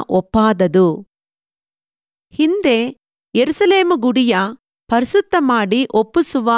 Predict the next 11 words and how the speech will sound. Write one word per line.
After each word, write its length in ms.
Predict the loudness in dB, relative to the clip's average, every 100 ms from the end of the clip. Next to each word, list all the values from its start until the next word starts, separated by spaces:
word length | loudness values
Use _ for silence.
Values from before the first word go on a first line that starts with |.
| -2
ಹಬ್ಬ 400 | -4 -6 -4 -4
ಜಿನ 260 | -2 -2 0
ಬಂದಿತು. 680 | -2 -2 -2 -2 0 0 0 _ _ _ _ _ -4
ಅದು 380 | 0 0 0
ಕೊರವು 480 | -4 -2 0 2 0
ಕಾಲ. 360 | -2 0 0 0 -2 -8 _ _ _ _ -2
ಯೇಸು 640 | 2 2 0 0 -2 -4 _ _ -2
ದೇವರ 340 | 0 2 0 0
ಗುಡಿಯೋಗೆ 800 | 0 2 2 2 0 -2 -2 -6 _ _ -6
ಸಾಲಮೋನನ 920 | -4 0 2 2 2 2 2 2 2
ಮಂಡಪದೋ 800 | 0 0 0 0 0 0 0 -2